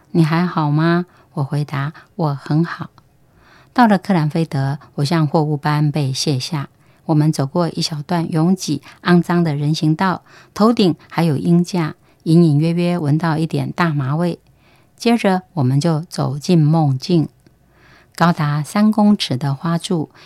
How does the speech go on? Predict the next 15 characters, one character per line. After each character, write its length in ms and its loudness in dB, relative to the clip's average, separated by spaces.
一 100 -2
个 140 0
像 300 0
罗 100 2
密 160 2
欧 220 0
与 240 -2
朱 180 -6
丽 100 0
叶 200 0
相 260 -2
会 240 -4
的 240 -4
阳 240 -2
台， 400 -8